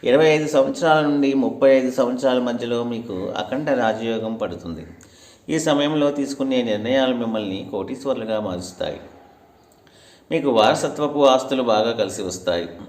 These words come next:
ఆర్ అక్షరం పేరు గల వ్యక్తులు మీ పర్సులో ఎల్లప్పుడూ ఒక ఎర్రటి వస్త్రాన్ని పెట్టుకోండి. ఇక విపరీతమైన ధనప్రాప్తి అనేది కలిసి వస్తుంది. ఐదవ అక్షరం పి. మీ పేరులోని మొదటి అక్షరం పితో ప్రారంభమైతే,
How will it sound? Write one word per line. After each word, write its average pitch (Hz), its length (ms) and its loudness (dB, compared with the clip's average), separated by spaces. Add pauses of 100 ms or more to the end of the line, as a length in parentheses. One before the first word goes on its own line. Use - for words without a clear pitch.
(140)
ఆర్ 120 220 2
అక్షరం 143 320 -4
పేరు 131 220 -2
గల 123 200 0
వ్యక్తులు 110 540 -4
మీ 113 100 -4
పర్సులో 107 480 -2
ఎల్లప్పుడూ 117 460 -2
ఒక 104 160 -4
ఎర్రటి 117 300 -4
వస్త్రాన్ని 107 460 -4
పెట్టుకోండి. 90 540 -8 (840)
ఇక 139 140 -2
విపరీతమైన 135 640 4
ధనప్రాప్తి 113 640 2
అనేది 104 280 -2
కలిసి 101 300 -2
వస్తుంది. 82 540 -8 (1500)
ఐదవ 143 260 6
అక్షరం 131 440 2
పి. 120 440 -6 (420)
మీ 127 160 -4
పేరులోని 147 500 2
మొదటి 127 300 4
అక్షరం 135 340 0
పితో 127 360 -4
ప్రారంభమైతే, 123 840 -2